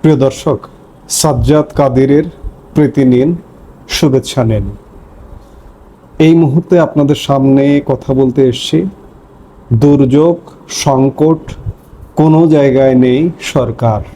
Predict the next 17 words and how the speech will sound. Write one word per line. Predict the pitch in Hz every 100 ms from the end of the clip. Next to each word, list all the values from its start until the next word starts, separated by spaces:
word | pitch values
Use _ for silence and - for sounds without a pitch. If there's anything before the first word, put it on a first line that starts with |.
| - - - - - - - - - - -
ভয়ঙ্কর | - 104 160 196 196 202 208 190
পতনের | 165 143 151 143 143 123
দিকে | 131 127
যাচ্ছে | 127 123 - 160 -
ইউনূস। | 135 113 104 - - - -
এই | 151
প্রসঙ্গটি | 151 139 147 135 135 135
নিয়ে | 135
আপনাদের | 127 135 117 117
সামনে | - 120 120 120
কথা | 117 117
বলবো। | 107 113 127 185 - - - - - - - - - - - -
এই | 170 180
প্রসঙ্গটি | 180 151 185 202 196 196
নিয়ে | 202
আলাপ | 147 143 160 -
করবার | 165 160 175